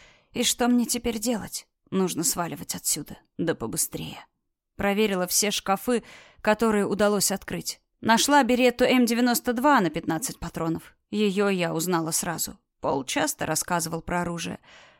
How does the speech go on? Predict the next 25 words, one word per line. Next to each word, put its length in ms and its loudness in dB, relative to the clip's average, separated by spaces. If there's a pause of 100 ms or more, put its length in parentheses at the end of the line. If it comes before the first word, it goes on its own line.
(100)
В 60 -20
прошлом 500 2
он 200 2
телохранитель. 760 -2 (420)
Захватила 600 2
запасной 420 0
магазин 560 2
и 60 -4
какую-то 520 -6
карту. 460 -14 (280)
Собрала 440 4
всё 200 0
ценное 580 2
и 220 -2
замерла 520 0
напротив 500 -2
выхода. 460 -2 (240)
Очень, 560 -2 (600)
очень 400 2
медленно 520 2
поворачивается 880 -4
дверная 400 -4
ручка. 440 -12 (360)
Кто-то 400 -8
пришёл. 500 -8